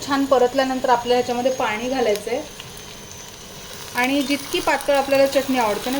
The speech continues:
तितकं पाणी घालायचं. तर मला थोडीशी पातळ आवडते. आणि शिजू द्यायची आपण मस्त झाकण ठेवून. एक पाच ते दहा मिनटं लागतात. कैरीला फार वेळ नाही लागत.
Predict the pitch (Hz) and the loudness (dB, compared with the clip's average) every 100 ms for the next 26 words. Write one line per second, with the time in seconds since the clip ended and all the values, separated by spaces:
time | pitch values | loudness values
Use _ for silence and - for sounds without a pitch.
0 | 262 247 - 269 240 226 220 180 208 226 | -4 -4 0 2 0 0 -4 -4 -6 -6
1 | 220 226 233 233 247 254 247 285 302 - | -4 0 -2 2 2 2 0 -2 -2 -4
2 | - - - - 226 220 240 240 240 202 | -8 -8 -8 -2 -2 2 0 2 2 0
3 | 185 185 180 - - - - - - - | -2 -6 -8 -10 -10 -10 -10 -10 -10 -10
4 | - - - - - - - - - - | -10 -10 -10 -10 -10 -10 -12 -12 -12 -12
5 | - - - - 214 277 349 - - - | -10 -10 -10 -10 -6 -6 -6 -8 -12 -10
6 | - 294 277 311 285 233 - 226 240 233 | -4 0 0 4 4 4 2 0 0 -4
7 | 226 240 214 202 226 220 240 277 - - | -4 -6 -6 -4 -4 0 -2 -2 -8 -14
8 | - 254 254 - 254 254 - 294 269 285 | -4 0 0 0 0 0 -2 0 2 0
9 | 285 277 247 254 254 254 240 254 262 262 | 2 2 0 -2 2 6 6 6 2 2
10 | 247 277 277 277 277 233 190 254 | 2 6 6 6 4 2 2 -2